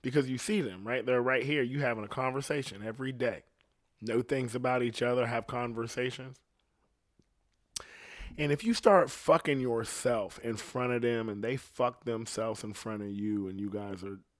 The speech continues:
fucking each other, y-, you're fucking yourselves with,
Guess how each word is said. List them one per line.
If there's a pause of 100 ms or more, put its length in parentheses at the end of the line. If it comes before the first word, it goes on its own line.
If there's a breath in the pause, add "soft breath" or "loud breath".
fucking
each
other, (1900)
y-,
you're
fucking
yourselves
with,